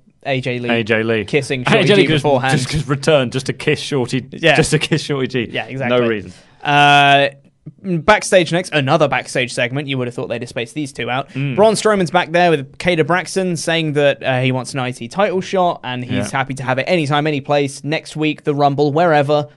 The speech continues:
Speaker 1: Don't care. Give me an I C title shot, and then walks off. I thought this was a fine promo. He didn't stutter over his words or anything. I thought it was cool. Got to the point. It was fiery. Thumbs up. Good stuff,
Speaker 2: The
Speaker 1: Braun.
Speaker 2: I C title is pretty cool.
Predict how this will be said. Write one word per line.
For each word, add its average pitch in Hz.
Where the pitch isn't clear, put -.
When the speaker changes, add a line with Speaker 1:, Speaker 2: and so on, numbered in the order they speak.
Speaker 1:
Don't 190
care. 139
Give 147
me 135
an 123
I 127
C -
title 117
shot, 117
and 113
then 107
walks 107
off. -
I 165
thought 147
this 127
was 127
a 117
fine 208
promo. 208
He 139
didn't 147
stutter 139
over 131
his 127
words 170
or 185
anything. 185
I 135
thought 117
it 90
was 113
cool. 180
Got 139
to -
the 123
point. 160
It -
was -
fiery. 175
Thumbs 156
up. -
Good 160
stuff, 127
Speaker 2:
The -
Speaker 1:
Braun. 131
Speaker 2:
I -
C 139
title 131
is 95
pretty 113
cool. 92